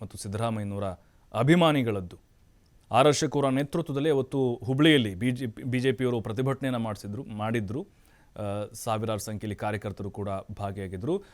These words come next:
ಘೋಷಣೆ ಕೂಗುವಂತಹ ಬರದಲ್ಲಿ ಸಿದ್ದರಾಮಯ್ಯ ವಿರುದ್ಧವಾಗಿ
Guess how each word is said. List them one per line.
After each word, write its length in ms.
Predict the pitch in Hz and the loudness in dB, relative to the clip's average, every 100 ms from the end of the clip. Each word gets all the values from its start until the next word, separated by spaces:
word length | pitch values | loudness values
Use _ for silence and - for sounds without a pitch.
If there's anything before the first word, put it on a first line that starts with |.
| - 101 | -10 4
ಘೋಷಣೆ 560 | 147 202 208 220 220 | 12 12 12 8 6
ಕೂಗುವಂತಹ 720 | - 202 233 233 226 196 190 | 4 6 6 8 8 8 4
ಬರದಲ್ಲಿ 880 | 165 139 135 120 110 160 185 196 196 - - _ _ _ | 6 6 6 4 6 10 12 12 8 -4 -20 _ _ _
ಸಿದ್ದರಾಮಯ್ಯ 640 | - 151 180 240 240 226 208 | 2 8 12 12 12 12 12
ವಿರುದ್ಧವಾಗಿ 880 | 180 147 135 123 110 117 165 196 | 10 8 6 4 4 4 4 4